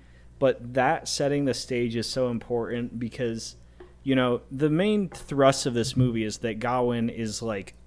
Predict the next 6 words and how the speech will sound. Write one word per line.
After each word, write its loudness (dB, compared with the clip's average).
a 2
spectacular -2
fail -4
son. -10
Like, 0
just 2